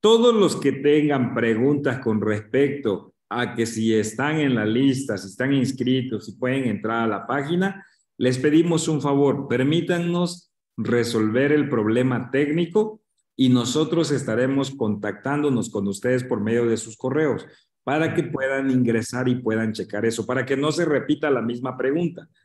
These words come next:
Entonces, eh, solicitarles ese apoyo. Les vamos a enviar, eso es un hecho, de que van a tener ustedes la información, eh, ya sea en su correo o en los,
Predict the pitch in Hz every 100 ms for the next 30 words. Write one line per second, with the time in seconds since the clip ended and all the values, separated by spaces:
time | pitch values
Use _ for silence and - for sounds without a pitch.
0 | _ _ - 104 135 143 139 156 - 113
1 | 110 - 127 127 127 131 143 147 156 151
2 | 139 143 131 151 170 220 226 - _ _
3 | _ _ 117 123 123 123 117 135 160 160
4 | 156 143 151 190 214 - 110 123 127 135
5 | 127 131 127 127 151 160 214 247 - _
6 | _ _ 104 113 117 120 147 139 127 123
7 | 135 135 127 127 123 120 131 143 135 120
8 | - 107 107 104 160 214 226 - 110 107
9 | 113 127 123 147 143 139 143 131 139 160
10 | - - 120 131 - 107 101 95 92 -